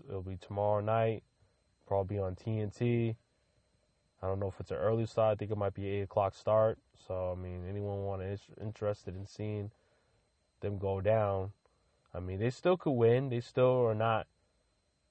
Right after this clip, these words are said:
mathematically out yet, just yet. They're not eliminated yet, but I just feel like the end is near, and it just, it's just clear, losing that game last night, that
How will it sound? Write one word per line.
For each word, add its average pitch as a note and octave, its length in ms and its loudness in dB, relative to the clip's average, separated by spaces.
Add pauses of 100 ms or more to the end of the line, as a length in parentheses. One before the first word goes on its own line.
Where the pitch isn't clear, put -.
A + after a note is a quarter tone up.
(160)
mathematically G#2+ 920 4
out A2 280 4
yet, F#2+ 220 -6
just - 280 -6
yet. G#2+ 420 8 (100)
They're G2+ 100 -8
not A2+ 200 2
eliminated G2+ 520 -2
yet, A2 320 6 (100)
but F#2 280 -4
I F#2 60 -4
just G#2+ 240 -8
feel G#2+ 220 -2
like G2 360 -2
the F2+ 140 -8
end G#2+ 160 -4
is F#2 120 -12
near, G2 400 -6
and D#2+ 120 -10
it E2+ 100 -10
just, F#2+ 240 -14 (400)
it's G2 160 -8
just F#2+ 200 -12
clear, G#2 500 0 (440)
losing A2 320 -2
that G#2 200 0
game G#2 360 -2
last F2+ 300 -4
night, F#2+ 260 -4
that F#2 160 -4